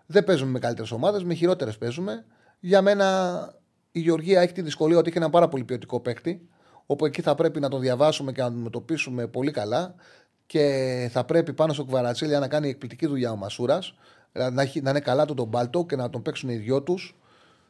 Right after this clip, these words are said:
να κατεβαίνει και ο Μασούρας να αντιμετωπίσουν τις τρίπλες του Κβαρατσέλια. Είναι πολύ σημαντικό, αλλά δεν είναι ο μόνος που έχουν καλός. Είναι πολύ επικίνδυνοι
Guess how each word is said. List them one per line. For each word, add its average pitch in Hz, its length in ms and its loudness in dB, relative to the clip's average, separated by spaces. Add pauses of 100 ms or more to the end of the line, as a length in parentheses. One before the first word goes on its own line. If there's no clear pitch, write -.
(120)
να 123 80 -4
κατεβαίνει 127 420 0
και 135 80 -4
ο 131 40 -2
Μασούρας 123 400 0
να 123 60 -2
αντιμετωπίσουν 117 720 -6
τις - 140 -14
τρίπλες 127 300 -4
του 110 160 -12
Κβαρατσέλια. 120 840 -2 (180)
Είναι 147 200 -2
πολύ 147 180 -2
σημαντικό, 127 360 -4
αλλά 214 100 4
δεν 240 120 0
είναι 233 80 -4
ο 220 40 -4
μόνος 226 300 -2
που - 80 -2
έχουν 110 220 -6
καλός. 104 380 -6
Είναι 175 180 -2
πολύ 180 200 -2
επικίνδυνοι 123 420 -6